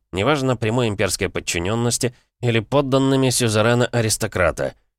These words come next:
Он как бы выходил прямой имперской подчиненности. В общем, подлетел к носителю, встретился с Колобком-капитаном. Стал выяснять, что за фигня. Поскольку на Ульвиюле об этом посланнике слухом не слышали. Ну и да,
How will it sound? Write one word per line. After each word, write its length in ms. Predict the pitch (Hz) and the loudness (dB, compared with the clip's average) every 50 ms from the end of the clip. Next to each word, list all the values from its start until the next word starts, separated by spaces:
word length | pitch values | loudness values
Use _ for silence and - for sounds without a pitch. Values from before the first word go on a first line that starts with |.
| _ _ _ _ | _ _ _ _
Он 180 | - 135 147 151 | -2 0 0 0
как 220 | 143 147 139 131 | 0 0 -2 0
бы 100 | 123 127 | 0 0
выходил 460 | 117 104 98 - 104 95 98 131 135 127 | 0 0 0 0 0 0 2 0 0 0
прямой 380 | - 113 101 98 117 131 131 - | 0 -2 -2 0 0 0 0 0
имперской 540 | - 117 110 95 - 92 80 - - 87 82 | -2 -4 -4 -2 -2 -2 -2 -2 -4 -6 -6
подчиненности. 960 | - 87 82 - - 95 98 98 95 85 76 67 65 - - - - 120 - _ _ _ _ _ _ _ _ _ _ _ _ | -6 -6 -6 -4 -4 -2 0 0 0 -2 -2 -4 -6 -6 -6 -6 -8 -10 -10 _ _ _ _ _ _ _ _ _ _ _ _
В 120 | - 110 | 0 0
общем, 320 | 156 165 - - 160 147 143 | 0 0 2 2 2 2 2
подлетел 480 | - 143 123 131 127 123 160 165 156 | 0 0 0 0 2 4 4 4 4
к 60 | 139 - | 2 2
носителю, 540 | 120 110 101 - - 147 147 156 139 143 | 2 2 2 2 0 0 0 0 0 0
встретился 580 | 127 - - 139 147 143 151 139 135 123 - 117 | 0 0 2 2 2 4 4 2 2 2 2 0
с 80 | - - | 0 0
Колобком-капитаном. 1040 | - 101 98 95 - - 123 123 120 - 110 - 101 85 - 78 78 78 80 78 - - _ _ _ _ _ | 2 2 2 2 2 2 0 2 2 0 -2 -2 -4 -2 0 0 0 0 -2 -4 -6 -10 _ _ _ _ _
Стал 300 | - - - 143 151 160 | -10 -4 2 2 4 4
выяснять, 440 | 139 139 135 123 - - 139 160 160 | 4 4 2 2 2 2 2 2 2
что 220 | - - - 131 | 0 -2 -2 -2
за 100 | 120 117 | -2 -2
фигня. 440 | 110 - 107 90 90 78 71 55 - - _ _ _ _ _ _ _ _ | -2 -2 -2 -2 -2 -4 -6 -8 -10 -14 _ _ _ _ _ _ _ _
Поскольку 420 | - 90 - - 120 110 - 107 | -4 -4 0 0 0 0 2 2
на 180 | 101 101 98 95 - | 2 2 0 0 -2
Ульвиюле 560 | - 113 110 101 101 98 95 95 92 92 87 | -4 -4 -2 -2 -2 -2 -2 0 0 0 0
об 120 | 82 82 | 0 0
этом 260 | 87 82 92 85 82 82 | 0 -2 0 -2 -2 -2
посланнике 600 | 85 82 - - 90 90 92 101 98 - 82 76 | -2 -2 -2 -2 -2 -2 -2 -4 -4 -6 -6 -4
слухом 440 | - - 80 82 80 - 80 82 | -4 -2 -4 -4 -2 -2 -2 -2
не 80 | 82 82 | -2 -4
слышали. 500 | 80 - 98 98 90 - 78 69 69 - - _ _ _ _ _ _ _ | -2 -2 -2 -2 -2 -2 -4 -6 -6 -8 -10 _ _ _ _ _ _ _
Ну 220 | - 98 120 160 170 | -4 -2 0 2 2
и 60 | 160 | 0
да, 300 | 127 107 104 98 92 85 | 2 2 2 2 0 -2